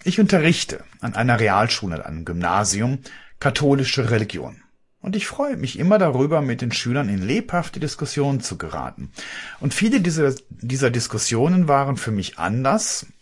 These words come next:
Katechesen zu verfassen oder an bestehenden Katechesen Änderungen vorzunehmen. Nun dürfte es keine Neuigkeit sein, dass eine ganz große Schwierigkeit der Schüler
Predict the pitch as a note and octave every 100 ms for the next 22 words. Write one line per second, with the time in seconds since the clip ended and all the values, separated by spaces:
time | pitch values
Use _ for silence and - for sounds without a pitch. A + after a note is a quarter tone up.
0 | _ _ - - - - A#2+ C3+ D3 D#3
1 | E3+ D#3+ E3+ E3 G#3+ - - - - -
2 | - C3+ C#3+ C#3+ A#2 A#2 G2+ - A#2 A#2
3 | C#3+ D3+ D3+ F3 F3 D3+ C#3+ D#3+ D3+ -
4 | B2+ A#2 E2+ D2+ - - A#1 - - A#1+
5 | B1 - - _ _ _ - - D3 C#3+
6 | E3+ G#3+ - G#2+ - - - - - A#2
7 | G2 G2+ F3 F3 - E2 D2 - F#2 A2
8 | A2 G#2 E2 F2+ E2 D#3 F#3 - - G2+
9 | B2+ - E3 E3 F3 F3+ - F#3 F#3+ -
10 | F3+ - G3 F#3+ F3+